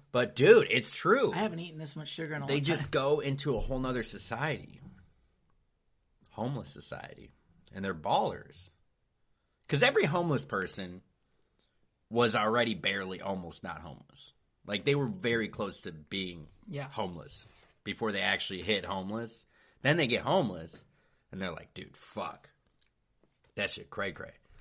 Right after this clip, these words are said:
Speaker 1: You know what I'm saying?
Speaker 2: Yeah, I, I know what you're saying.
Speaker 1: You know what I'm saying?
Speaker 2: That's cray cray, Ray Ray.
Speaker 1: Ray Ray. This cake is cray cray.
Speaker 2: Let's go lay lay.
Speaker 1: Okay,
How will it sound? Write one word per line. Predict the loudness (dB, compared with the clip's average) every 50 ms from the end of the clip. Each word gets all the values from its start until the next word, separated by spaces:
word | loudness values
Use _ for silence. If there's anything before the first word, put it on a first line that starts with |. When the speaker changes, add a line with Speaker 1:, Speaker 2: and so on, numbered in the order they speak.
| -20 -20 -20 _ _ _ _ _ _ _
Speaker 1:
You | -10 -8
know | -8
what | -8
I'm | -8 -8
saying? | -8 -8 -6 -6 -8 -10 -12 -18 _ _ _ _ _ _ _ _ _ -18 -14
Speaker 2:
Yeah, | -10 -10 -8 -8 -8
I, | -8 -10 -8 -6
I | -4 -4
know | -2 -4
what | -4 -6
you're | -8 -10
saying. | -10 -8 -8 -8 -8 -8 -8 -4
Speaker 1:
You | -2 -2
know | 0 0
what | 0
I'm | -2 -2
saying? | -2 -2 -2 -2 -2 0 2
Speaker 2:
That's | 2 2 2 2
cray | 2 2 2 2 2
cray, | 0 0 -2 0 0
Ray | 2 2 2 2
Ray. | 2 2 2 2 2 2 -2 -6 -8 -4
Speaker 1:
Ray | -2 0 2 4
Ray. | 4 2 2 0 -2 -4 -8 -12 _ _ -20 -20 -20 -20 _ _
This | -4 -4 -4 -4
cake | -4 0 2 4 4 4 2 -2
is | -8 -8
cray | -8 -10 -10 -8 -10 -10
cray. | -8 -8 -8 -8 -10 -14 -18 _ _ _ _ _ _ _ _ _ _ _ _ _ _ _ _ _
Speaker 2:
Let's | -6 -4 -4 -4
go | -2 -2 -2 -2
lay | -2 -2 -4 -4 -4
lay. | -4 -4 -6 -6 -8 -10 -14 -20 _ _ _ _ _ _ _ -6
Speaker 1:
Okay, | -6 -6 -6 -8 -10 -10